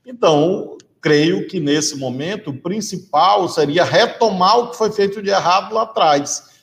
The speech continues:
que é exatamente essa multiplicidade, uma conversa mais produtiva com a, com a Pfizer. Se, se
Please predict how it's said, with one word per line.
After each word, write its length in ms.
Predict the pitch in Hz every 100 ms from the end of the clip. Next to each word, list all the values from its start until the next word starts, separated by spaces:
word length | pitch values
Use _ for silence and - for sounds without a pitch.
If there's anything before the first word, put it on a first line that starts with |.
| _
que 80 | -
é 80 | 190
exatamente 760 | 180 190 196 233 196 185 196
essa 260 | 185 185 214
multiplicidade, 1120 | 208 214 208 214 - 226 254 220 156 147 131
uma 220 | 127 127
conversa 480 | 151 139 143 143 147
mais 240 | 139 135
produtiva 720 | - 143 139 143 139 135 123 127
com 100 | 175
a, 280 | 190 185 - _ _
com 80 | 196
a 80 | 208
Pfizer. 720 | - 165 165 170 151 127 131
Se, 380 | - 202 233 196
se 720 | - 214 214 190 147 123 -